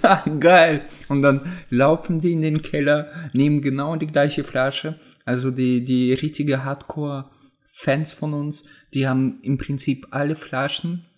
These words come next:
alle mögliche Flaschen, die man so, so kaufen kann, bei Penny <laughs> zum Beispiel, laufen hin,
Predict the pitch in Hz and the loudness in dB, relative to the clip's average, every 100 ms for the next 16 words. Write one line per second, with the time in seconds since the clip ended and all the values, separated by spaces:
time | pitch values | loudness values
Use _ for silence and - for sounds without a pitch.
0 | _ _ - 147 143 151 147 147 139 139 | _ _ 0 2 4 2 0 0 -2 -2
1 | 127 139 143 156 151 143 131 127 127 127 | -4 -6 2 2 4 0 0 -2 0 0
2 | 131 123 123 - - - - - 139 123 | 0 -2 -4 -10 -20 -20 -20 -6 -2 -2
3 | - 120 135 - 151 - 160 147 131 131 | 0 2 2 0 0 4 4 4 2 0
4 | - 143 147 - - - 175 143 - - | 2 2 0 -4 -2 4 4 4 0 -4
5 | - 160 196 - 240 202 156 - 147 151 | -4 -4 -6 -14 -14 -4 0 4 4 4
6 | 185 - 151 143 | 2 4 4 2